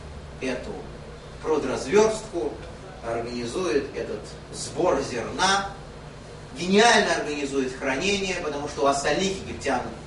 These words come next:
которые тоже пытались сохранить свое зерно, оно таки все-таки сгнило,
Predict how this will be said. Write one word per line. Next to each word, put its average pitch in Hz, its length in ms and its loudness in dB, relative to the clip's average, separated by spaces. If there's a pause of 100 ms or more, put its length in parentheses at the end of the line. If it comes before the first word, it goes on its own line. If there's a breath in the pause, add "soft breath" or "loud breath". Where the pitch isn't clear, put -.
которые 110 300 -6
тоже 170 260 0
пытались 165 640 2
сохранить - 680 0
свое - 260 -4
зерно, 107 260 -6
оно 110 160 -8
таки - 140 -10
все-таки - 320 -6
сгнило, 214 580 2